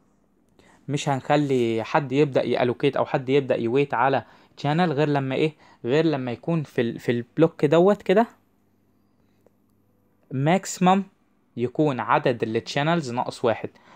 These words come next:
عشان نحد-، نحقق فكرة إن إيه؟ إن ال processes تكون أصغر من ال requests، من ال resources. فأنا لو ال resources عندي N،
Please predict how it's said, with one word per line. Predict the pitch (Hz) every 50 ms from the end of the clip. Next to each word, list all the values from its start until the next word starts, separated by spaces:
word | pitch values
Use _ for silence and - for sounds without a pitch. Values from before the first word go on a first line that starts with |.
| - -
عشان | - 113 - 123 120 120
نحد-، | 117 - 151 139 143 147 139
نحقق | 127 117 - - - - 135 127 -
فكرة | - 147 127 143 135 - 127
إن | 120 120
إيه؟ | 117 131 135 - _ - - -
إن | 123 123
ال | 123 117 117
processes | - 117 117 - - 117 - - 156 160 156 -
تكون | - - - 143 -
أصغر | - 139 123 127 127 123
من | 120 127 139 143 - -
ال | 120 113 117 -
requests، | - - 110 - - _ _ _ _ - - - - -
من | 120 117 117
ال | 117 113 110 110 107 107 110 117 110
resources. | - - 117 104 - 110
فأنا | 104 - 139 143
لو | 151 151 147
ال | 131 127 123
resources | - - 143 - - 127
عندي | 127 123 135 139 131 -
N، | 143 156